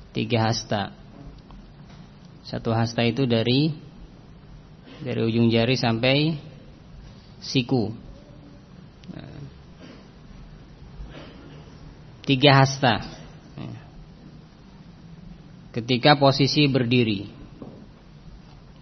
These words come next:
Adapun ketika posisi sujud, atau posisi ruku',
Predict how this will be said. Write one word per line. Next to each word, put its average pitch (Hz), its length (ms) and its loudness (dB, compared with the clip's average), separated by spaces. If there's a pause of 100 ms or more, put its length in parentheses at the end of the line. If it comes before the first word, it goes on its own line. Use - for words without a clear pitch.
(800)
Adapun 202 420 12
ketika 175 380 6
posisi 170 420 6
sujud, 143 640 6 (1900)
atau 135 480 2
posisi 135 560 2
ruku', 147 600 6